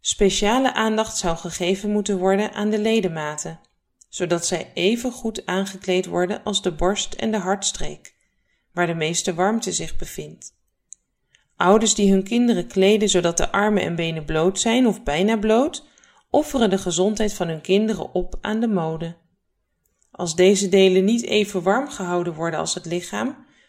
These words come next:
verloopt de circulatie niet evenredig. Wanneer de extremiteiten die het verst gelegen zijn van de vitale organen niet goed bedekt zijn, wordt het bloed naar het hoofd gedreven,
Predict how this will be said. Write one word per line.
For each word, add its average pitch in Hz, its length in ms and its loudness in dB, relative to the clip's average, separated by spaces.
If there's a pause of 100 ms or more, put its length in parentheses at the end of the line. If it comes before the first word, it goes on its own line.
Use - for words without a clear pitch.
verloopt 254 480 0
de 240 60 -6
circulatie 196 840 0
niet 214 220 0
evenredig. 160 1000 -8 (1000)
Wanneer 180 260 4
de 170 120 -2
extremiteiten 180 1080 0
die 175 100 0
het 170 160 -6
verst 269 440 -4
gelegen 196 460 0
zijn 165 240 -4
van 175 160 -6
de 175 60 -6
vitale 165 560 -8
organen 170 720 -6 (240)
niet 254 280 0
goed 208 200 -2
bedekt - 440 -6
zijn, 240 420 -4 (400)
wordt 277 200 2
het 254 140 0
bloed 247 280 -2
naar 233 140 2
het 214 140 -6
hoofd 226 300 0
gedreven, 151 680 -2